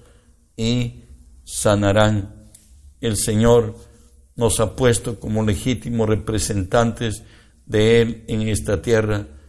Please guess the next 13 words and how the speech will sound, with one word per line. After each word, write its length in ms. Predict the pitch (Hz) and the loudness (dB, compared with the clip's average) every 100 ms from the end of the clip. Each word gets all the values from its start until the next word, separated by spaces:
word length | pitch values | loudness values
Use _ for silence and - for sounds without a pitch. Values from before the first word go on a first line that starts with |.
| - - - - | -20 -20 -20 -4
De 120 | 104 | 0
ahí 160 | 117 | 0
que 180 | 113 123 | -2 0
la 180 | 113 113 | 2 4
palabra 420 | 113 110 113 113 | 2 4 4 2
nos 200 | 113 113 | 0 0
dice 280 | 117 110 - | -2 -4 -4
en 100 | 104 | -6
primera 500 | 107 104 110 107 107 | -6 -4 0 0 -2
Corintios 540 | 113 110 107 104 110 - | -4 -4 -4 -4 -6 -2
cuatro, 600 | 127 127 127 110 101 - - - - - - | 2 2 0 -4 -4 -10 -20 -20 -20 -20 -4
"Así 400 | 107 104 - 120 | 0 0 0 -4
que 440 | - 117 113 - | -4 -2 -2 -6